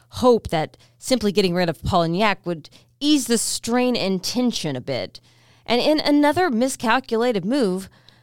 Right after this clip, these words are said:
Charles shut down the printing presses, threatening legal action to anyone who continued to print pamphlets or the like. None of the printers complied and continued to print information to send out to the masses,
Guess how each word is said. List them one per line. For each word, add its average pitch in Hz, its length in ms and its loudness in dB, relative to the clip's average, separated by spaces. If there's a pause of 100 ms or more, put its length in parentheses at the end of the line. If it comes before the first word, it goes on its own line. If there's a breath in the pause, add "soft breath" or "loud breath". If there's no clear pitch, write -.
(120)
Charles 311 360 2
shut 302 240 -2
down 156 220 -4
the 185 80 -4
printing 196 340 -6
presses, 156 540 -8
threatening 185 480 -6
legal 311 480 0
action 247 400 -4
to 214 140 -6 (100)
anyone 170 400 -2
who 185 120 -6
continued 220 500 -4
to 226 60 -8
print 226 300 -8 (140)
pamphlets - 580 -6
or 160 60 -8
the 170 140 -6
like. 175 420 -2 (1080 soft breath)
None 196 640 2
of 175 140 -6
the 180 80 -6
printers 170 420 -4
complied 147 760 -6 (480)
and 208 140 -2
continued 302 440 2
to 220 40 -4
print - 320 -2
information 185 560 -4
to 160 80 -6
send 160 260 -6
out 139 180 -4
to - 100 -14
the 170 80 -6
masses, 185 640 -4